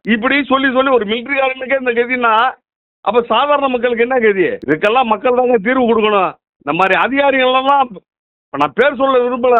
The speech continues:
நான் கேஸ போட்டு விட்டுருவேன், சுத்திட்டு கிடப்பேன், எனக்கு ஒண்ணும் பிரச்சனை கிடையாது, வார்டு சுத்துவோம்,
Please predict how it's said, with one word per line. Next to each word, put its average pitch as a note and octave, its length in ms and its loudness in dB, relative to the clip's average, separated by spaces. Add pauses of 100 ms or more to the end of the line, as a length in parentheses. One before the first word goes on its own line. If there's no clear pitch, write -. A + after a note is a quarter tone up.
நான் F3+ 260 -2
கேஸ B3+ 220 -2
போட்டு C4+ 320 0
விட்டுருவேன், A3+ 460 0
சுத்திட்டு C4+ 340 0
கிடப்பேன், A#3 400 2 (120)
எனக்கு A#3+ 260 0
ஒண்ணும் C4+ 180 2
பிரச்சனை B3 320 0
கிடையாது, A#3+ 280 2
வார்டு B3 320 0
சுத்துவோம், A3 480 -2